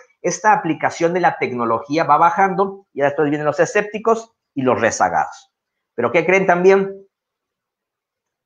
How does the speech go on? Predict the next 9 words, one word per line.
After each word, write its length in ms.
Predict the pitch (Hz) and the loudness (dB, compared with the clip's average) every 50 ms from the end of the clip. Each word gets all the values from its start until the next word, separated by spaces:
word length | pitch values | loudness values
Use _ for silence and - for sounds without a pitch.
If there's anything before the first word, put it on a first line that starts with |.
| _ _ _ _ _ _ _ _ _ _ _ _ _ - | _ _ _ _ _ _ _ _ _ _ _ _ _ -16
Este 240 | 120 117 - 113 110 | -16 -14 -12 -12 -8
no, 380 | 147 185 226 - - - _ _ _ - | -6 -6 -6 -8 -12 -20 _ _ _ -10
es 140 | - - | -8 -8
este. 400 | - 80 - - - 80 - - _ _ _ _ _ _ _ _ _ _ _ _ - | -8 -10 -12 -12 -16 -18 -18 -18 _ _ _ _ _ _ _ _ _ _ _ _ -12
Aquí 180 | 123 - 143 | -8 -8 -8
está. 220 | 127 127 135 - _ _ _ _ _ _ _ _ _ _ _ _ _ _ _ _ _ _ _ _ _ _ _ _ _ - | -8 -8 -10 -16 _ _ _ _ _ _ _ _ _ _ _ _ _ _ _ _ _ _ _ _ _ _ _ _ _ -2
Con 160 | 147 143 147 | 0 2 2
el 120 | 143 139 143 | 2 2 2
covid, 360 | 165 147 147 190 269 269 - | 2 2 4 2 0 0 -4